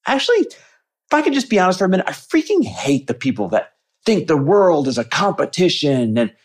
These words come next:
it, they're the, the only winners. As a matter of fact, you don't even get me started on, on the phrase self-made. Do not get me started on the phrase self-made. But the world is not a zero-sum game. There's not a winner and a loser at the end of this thing.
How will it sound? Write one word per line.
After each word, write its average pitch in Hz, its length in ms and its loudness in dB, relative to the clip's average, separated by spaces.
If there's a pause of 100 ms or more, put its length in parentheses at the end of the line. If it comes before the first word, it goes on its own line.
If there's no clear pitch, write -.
(120)
it, - 280 -2
they're 196 300 2
the, 160 100 0
the 139 160 0
only 214 240 2
winners. 156 520 0
As - 0 -
a - 20 -16
matter 139 120 2
of - 40 -12
fact, 120 220 -4
you 131 100 -4
don't 156 160 2
even 120 140 0
get 98 180 -2
me 117 60 -2
started 117 400 -2
on, 92 180 -2
on 98 160 -4
the 95 80 -6
phrase 95 340 -6
self-made. - 600 -4 (600)
Do 180 140 2
not 135 220 0
get - 120 -4
me 101 80 -2
started 101 300 -2
on 90 100 -2
the 92 60 -6
phrase 92 320 -6
self-made. 92 460 -6 (1200)
But 190 100 2
the 202 80 2
world 233 300 2
is 175 100 -6
not 226 160 0
a 165 60 0
zero-sum 190 560 0
game. 254 240 -2
There's 220 240 0
not - 180 -2
a 190 60 2
winner 226 360 2
and 175 180 0
a - 20 2
loser 170 480 0
at 110 140 -2
the 110 120 -2
end 104 140 -2
of 87 120 -8
this 76 200 -12
thing. - 220 -16